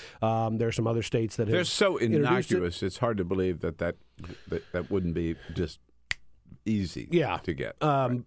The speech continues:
Speaker 1: and, and yet, in the wake of Parkland itself, I mean, there were several states that had measures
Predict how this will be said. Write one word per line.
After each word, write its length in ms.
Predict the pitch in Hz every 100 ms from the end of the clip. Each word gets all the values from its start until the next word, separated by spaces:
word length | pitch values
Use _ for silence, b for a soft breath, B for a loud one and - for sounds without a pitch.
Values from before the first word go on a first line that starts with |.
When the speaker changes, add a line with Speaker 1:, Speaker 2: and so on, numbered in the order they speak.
| -
Speaker 1:
and, 280 | 143 147 147
and 200 | 143 139
yet, 340 | 147 165 147 -
in 320 | 131 139 135
the 100 | 135
wake 400 | 131 131 139 127
of 340 | 123 135 127 -
Parkland 460 | 147 139 139 127
itself, 400 | 120 - 175 151
I 40 | 113
mean, 120 | 117
there 120 | 120
were 240 | 117 123 117
several 340 | 127 110 123
states 380 | - 117 127 -
that 240 | 113 113
had 420 | 104 120 113 117
measures 720 | 110 123 131 123 127 123 104